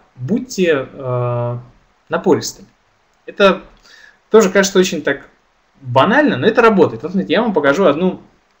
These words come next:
свою, э, фотографию. Этот кадр, э, это Борис Борис-, Борисович Гребенщиков.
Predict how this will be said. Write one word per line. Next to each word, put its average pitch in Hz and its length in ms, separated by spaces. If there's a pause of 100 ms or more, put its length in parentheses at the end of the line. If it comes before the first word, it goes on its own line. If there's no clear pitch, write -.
(340)
свою, 127 540 (100)
э, 117 440
фотографию. 165 600
Этот - 240
кадр, 156 420
э, 127 300
это 123 320 (320)
Борис 131 320
Борис-, 120 380 (140)
Борисович 135 520
Гребенщиков. 123 680